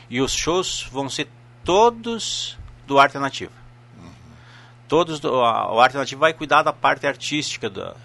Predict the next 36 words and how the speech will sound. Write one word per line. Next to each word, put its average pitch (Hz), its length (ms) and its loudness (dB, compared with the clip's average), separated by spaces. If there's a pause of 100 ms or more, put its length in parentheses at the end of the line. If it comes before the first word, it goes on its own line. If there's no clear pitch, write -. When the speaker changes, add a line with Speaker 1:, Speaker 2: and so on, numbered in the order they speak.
(140)
Speaker 1:
e 107 60 -16
nós 127 220 2
vamos 139 220 -4
entregar 123 340 2
os 143 100 0
presentes, 120 540 -4
as 98 140 -4
balas, 101 460 4
os - 40 -18
pirulito, 104 540 -8
picolé, 110 560 -6 (540)
e 113 120 -10
daí 110 400 -2
as 101 260 -4
entidades, 101 440 -6
sete 120 220 -4
entidades, 107 640 -2
mais 104 220 -2
a 110 60 -10
prefeitura, 113 680 -12 (500)
e 117 140 -10
daí 110 240 0
o 117 80 4
Arte 123 180 2
Nativa 120 440 -4
vai 113 260 0
cuidar 117 540 -4
da 131 160 -6
parte 117 280 -2
dos 120 180 -12
shows. 90 360 -10
Então 113 240 -6
vai 123 100 -2
ser 123 360 -6
um, 104 400 -12
shows 143 520 -4